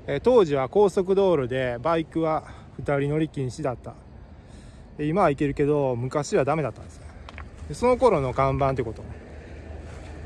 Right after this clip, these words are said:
これ、これ、古い看板あります。名古屋。こっから乗って、で、名阪国道に乗った。えー、インターチェンジの古いとこですね。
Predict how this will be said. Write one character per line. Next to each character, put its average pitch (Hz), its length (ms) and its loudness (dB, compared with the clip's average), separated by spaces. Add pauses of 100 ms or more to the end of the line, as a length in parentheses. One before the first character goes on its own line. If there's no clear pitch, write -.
(480)
こ 156 80 2
れ、 143 120 2
こ 127 80 -4
れ、 123 60 -4 (180)
古 185 200 4
い 139 60 0
看 151 200 2
板 156 100 4
あ 139 40 2
り 127 80 0
ま 131 120 -2
す。 - 320 -14
名 139 200 2
古 151 160 4
屋。 113 160 -2 (1600)
こ 147 140 -4
っ - 40 -14
か 220 100 4
ら 175 100 2
乗 151 140 -2
っ - 20 -4
て、 - 340 0 (1600)
で、 185 100 2
名 190 140 6
阪 190 200 4
国 185 180 6
道 139 80 2
に 120 140 -2
乗 143 80 0
っ - 20 -10
た。 - 200 -4 (1500)
え 131 60 -6
ー、 131 140 -2
イ 160 40 0
ン 165 140 0
タ 156 240 0
ー 151 60 0
チ 226 120 -2
ェ 202 80 2
ン 175 60 0
ジ 135 120 -4
の 123 160 -6 (540)
古 170 180 2
い 147 80 2
と 147 120 -2
こ - 120 -6
で 113 100 -8
す - 120 -14
ね。 - 80 -16